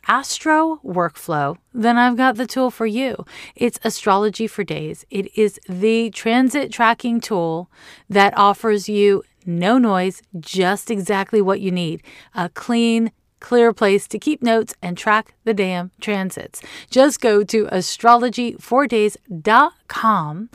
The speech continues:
to subscribe today. If you're trying to check it out, you can subscribe for a month or you can subscribe for the whole year. That's astrology four days dot com. Welcome back to Ghost. This week,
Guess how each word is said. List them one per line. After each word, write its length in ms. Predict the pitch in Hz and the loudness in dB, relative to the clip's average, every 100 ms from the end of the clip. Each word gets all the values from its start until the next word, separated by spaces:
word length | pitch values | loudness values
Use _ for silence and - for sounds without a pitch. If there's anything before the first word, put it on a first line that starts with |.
| - - | -20 -14
to 100 | - | -8
subscribe 480 | 220 240 - 202 185 | -4 -6 0 2 2
today. 460 | - 330 - - 208 | -2 -4 -4 -8 -4
If 340 | 190 196 196 | 2 2 2
you're 260 | 214 202 202 | 0 2 2
trying 240 | - 208 | 2 0
to 60 | 196 | 0
check 200 | - 190 | -6 -6
it 60 | - | -2
out, 200 | 349 247 | -2 -2
you 40 | |
can 120 | 196 180 | -6 -6
subscribe 500 | 170 - - 196 190 | -8 -6 0 2 2
for 180 | - 170 | -2 -2
a 40 | |
month 340 | 180 277 339 - - - - | 2 0 -2 -16 -20 -20 -2
or 260 | 277 233 | 4 4
you 160 | 233 262 | 2 -2
can 140 | 311 294 | -4 -4
subscribe 560 | 277 - - 220 214 - | -6 -10 -4 -4 -4 -8
for 180 | - 196 | -8 -8
the 80 | 190 | -4
whole 260 | 220 220 | -2 -2
year. 400 | 196 190 160 147 _ _ _ _ | -2 -4 -8 -12 _ _ _ _
That's 200 | 180 175 | -4 -4
astrology 560 | 170 - 190 190 196 226 | -6 0 2 2 0 -2
four 160 | - 175 | -4 -2
days 400 | 220 233 240 - _ _ | 2 2 -2 -8 _ _
dot 280 | - 147 - | -6 -6 -6
com. 420 | - 147 143 143 _ _ _ _ _ _ - | -10 -10 -10 -14 _ _ _ _ _ _ -2
Welcome 460 | 202 214 214 202 | 4 6 6 4
back 200 | 180 170 | 2 0
to 120 | - 160 | -4 -6
Ghost. 400 | 165 151 - - | -4 -6 -10 -16
This 480 | 226 185 233 349 - | -10 -2 2 2 2
week, 240 | 285 226 | 0 0